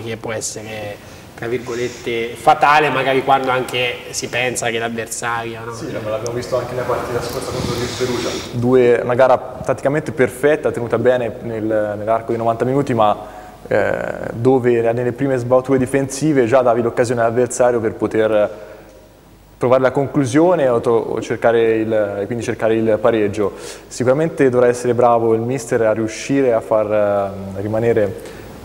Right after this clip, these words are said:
Speaker 2: dare continuità alle ragazze e quindi in, in questa continuità farle anche rimanere concentrate, riuscire a farle rimanere concentrata la squadra, ogni singolo giocatore fino al, alla fine, perché,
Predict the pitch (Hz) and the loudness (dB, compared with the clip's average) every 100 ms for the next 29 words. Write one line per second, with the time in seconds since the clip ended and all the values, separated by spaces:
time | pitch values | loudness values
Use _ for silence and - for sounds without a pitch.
0 | - - - - 117 117 110 123 165 139 | -16 -18 -10 0 0 0 -2 4 4 6
1 | 117 104 95 - 101 95 - - - - | 4 2 0 -4 -6 -6 -14 -20 -20 -12
2 | 117 143 151 131 123 - - 120 120 117 | -4 -2 0 2 0 -2 -6 -8 -4 -2
3 | 107 107 110 120 117 123 120 139 131 120 | -2 -4 -4 -6 -4 -4 -2 0 2 4
4 | 117 - 113 113 110 113 113 113 - 117 | 2 0 2 2 2 0 0 -4 -4 0
5 | 107 104 101 107 117 117 - 127 120 127 | 2 0 -2 -2 0 0 0 -2 -2 -4
6 | 117 135 139 120 117 135 127 123 123 127 | 2 2 2 0 -2 -2 0 0 2 0
7 | 127 120 123 127 117 120 - - 147 151 | -2 -4 0 2 2 0 -4 0 4 4
8 | 151 156 - - - - 127 120 127 123 | 4 0 -2 -14 -14 -6 -6 -4 -2 -2
9 | 123 127 151 120 - 120 113 113 113 104 | 0 0 0 0 0 2 4 6 6 4
10 | 98 - - - - - - 110 117 185 | 0 -6 -16 -18 -20 -20 -2 0 2 2
11 | 151 110 113 101 113 107 - - | 2 2 0 2 0 0 -6 -18